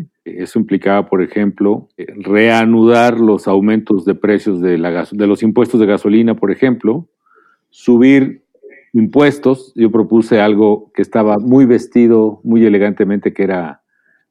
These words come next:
una contribución al consumo o contribución para el combate a la pobreza, que era un dos por ciento general al consumo, ¿no?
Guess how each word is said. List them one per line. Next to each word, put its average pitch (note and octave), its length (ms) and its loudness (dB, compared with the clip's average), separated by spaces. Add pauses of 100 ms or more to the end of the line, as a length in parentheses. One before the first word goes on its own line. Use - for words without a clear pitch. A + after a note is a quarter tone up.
(140)
una A2+ 200 0
contribución G#2+ 1120 0
al - 260 -6
consumo A#2 920 0
o E2 160 -14
contribución G2+ 680 -2
para G#2 160 0
el F2+ 100 -4
combate G2+ 360 -2
a - 20 0
la F#2 140 -2
pobreza, G#2 600 -2 (580)
que A2 120 0
era B2 80 4
un B2+ 100 4
dos B2 180 2
por G#2+ 220 0
ciento A2+ 320 0
general G2+ 320 -2
al G#2 140 0
consumo, G#2+ 480 -4
¿no? A3 180 -8